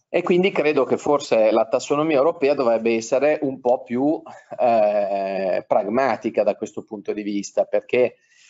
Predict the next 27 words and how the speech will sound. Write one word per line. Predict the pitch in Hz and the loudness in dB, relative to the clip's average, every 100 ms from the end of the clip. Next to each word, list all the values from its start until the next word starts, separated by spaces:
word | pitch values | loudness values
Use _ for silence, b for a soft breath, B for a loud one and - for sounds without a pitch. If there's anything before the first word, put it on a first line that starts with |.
| - | -2
eh, | 113 110 107 - 107 | 2 4 4 2 0
noi | 127 156 | 0 0
ci | 156 143 | -2 -2
troviamo, | 120 120 120 98 92 95 98 - | 0 2 2 0 0 0 0 0
eh, | 110 104 98 | 2 2 0
faccio | 95 117 - 117 | -2 -4 -2 -4
l'esempio | 104 117 117 123 | 0 -2 -2 -4
di | 120 | -2
A | |
due | 110 117 110 | 0 2 2
A, | 95 78 | 2 -2
mh, | - 104 104 104 | -8 -14 -10 -2
eh, | 101 98 95 92 95 | 2 4 4 2 -4
su | - 101 | -14 -8
cui | 127 | -4
stiamo | 117 127 117 | -2 0 0
molto | 113 120 123 | 0 0 -2
attenti | - 160 139 117 | 0 0 2 0
al | 107 | 0
tema | 117 113 | 0 2
della | 110 107 | 2 2
tassonomia. | - 107 - 107 107 104 98 95 87 | -2 -6 -6 -6 -6 -4 -2 0 2
Oggi | 113 117 139 127 _ _ _ _ | 0 0 -2 -2 _ _ _ _
consideriamo | _ 107 - 110 107 110 123 | _ -8 -4 -2 2 2 0
quanto | - 113 117 | -2 -2 -2
è | |
importante | 107 104 107 - 113 117 113 101 - | -2 -2 -2 -2 -4 0 0 0 -4